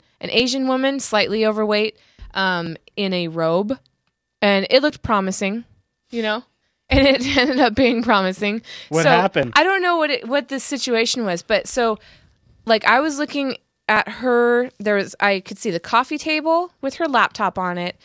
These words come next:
Speaker 1: and then a couch that she was sitting on, and she was rubbing lotion on her arms and whatever, and it was clear that she was talking to somebody on her laptop.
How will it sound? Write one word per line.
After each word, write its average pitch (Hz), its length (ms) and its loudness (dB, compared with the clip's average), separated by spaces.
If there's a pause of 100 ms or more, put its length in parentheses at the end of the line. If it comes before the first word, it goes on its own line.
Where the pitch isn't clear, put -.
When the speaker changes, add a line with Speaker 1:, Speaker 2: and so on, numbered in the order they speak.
(280)
Speaker 1:
and 202 140 -2
then 190 120 0
a 175 80 -4
couch - 840 -2
that 247 120 -2
she - 160 -2
was 247 140 -2
sitting 190 340 -2
on, 156 240 -6
and 190 140 -6
she - 160 -2
was 185 140 0
rubbing 208 260 2
lotion 196 260 -2
on 185 120 -4
her 196 160 -6
arms 180 640 -2
and 185 80 -2
whatever, 180 460 0 (320)
and 208 220 2
it 226 120 4
was 208 220 2
clear 294 260 2
that 226 120 2
she 240 100 -2
was 220 120 -4
talking 285 340 -2
to 214 60 0
somebody 190 340 0
on 170 120 -2
her 175 140 -4
laptop. 170 640 -2